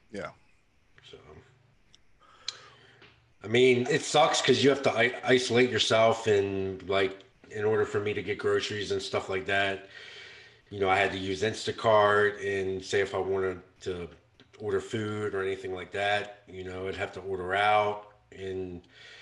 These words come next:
Speaker 2: you know, they would just leave it at the door for me. And, you know, 'cause I didn't, I didn't know if I had it, you know, 'cause, I mean, I didn't have any symptoms. So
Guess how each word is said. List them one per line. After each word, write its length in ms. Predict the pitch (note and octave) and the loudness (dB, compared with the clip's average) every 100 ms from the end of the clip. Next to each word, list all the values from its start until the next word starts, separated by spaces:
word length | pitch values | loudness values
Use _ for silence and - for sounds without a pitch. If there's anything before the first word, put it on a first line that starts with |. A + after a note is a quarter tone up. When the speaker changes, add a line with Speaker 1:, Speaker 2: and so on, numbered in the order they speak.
| - - | -20 -6
Speaker 2:
you 80 | F#2+ | -4
know, 100 | F#2 | 0
they 120 | G2+ | 0
would 140 | G2 | 0
just 140 | G2 F2+ | -2 -2
leave 120 | G2+ | -4
it 60 | F2+ | -4
at 140 | F#2+ | -6
the 80 | E2 | -6
door 320 | D#2+ A2 A#2 | -4 0 2
for 320 | G#2+ A#2+ A#2 A#2 | 0 2 2 4
me. 400 | A#2 A#2 A2 G#2+ _ _ _ _ | 2 2 -2 -8 _ _ _ _
And, 520 | F#2 F#2 F2+ F2 E2+ D#2+ _ _ _ _ _ _ | -18 -16 -14 -14 -16 -18 _ _ _ _ _ _
you 100 | G2 | -14
know, 120 | F#2+ | -12
'cause 160 | F#2+ F#2+ | -8 -2
I 120 | A2+ | 0
didn't, 360 | A#2 G2 F2 - | 0 -4 -8 -14
I 100 | - | -6
didn't 160 | A2 C#3 | 0 0
know 140 | G#2 | 0
if 100 | F#2+ | 0
I 80 | F#2 | -2
had 280 | E2+ F2 F2+ | -2 -4 -6
it, 200 | A2+ - _ _ _ _ - _ _ _ _ _ | -10 -12 _ _ _ _ -20 _ _ _ _ _
you 100 | E2+ | -16
know, 200 | F2 F#2+ F#2 | -10 -10 -10
'cause, 440 | E2+ D#2+ D#2 - - _ _ _ _ _ _ _ _ _ _ _ _ - _ _ _ _ _ _ _ _ _ _ _ - | -14 -18 -18 -20 -20 _ _ _ _ _ _ _ _ _ _ _ _ -20 _ _ _ _ _ _ _ _ _ _ _ -10
I 40 | |
mean, 120 | A2+ | -4
I 60 | A#2+ | 0
didn't 160 | C3+ B2+ | 0 0
have 100 | G#2+ | -2
any 160 | F#2 | -6
symptoms. 760 | A#2+ - C#3 - F2 E2+ - - - _ _ _ _ | -4 -2 -2 -4 -12 -12 -14 -16 -20 _ _ _ _
So 120 | - | -20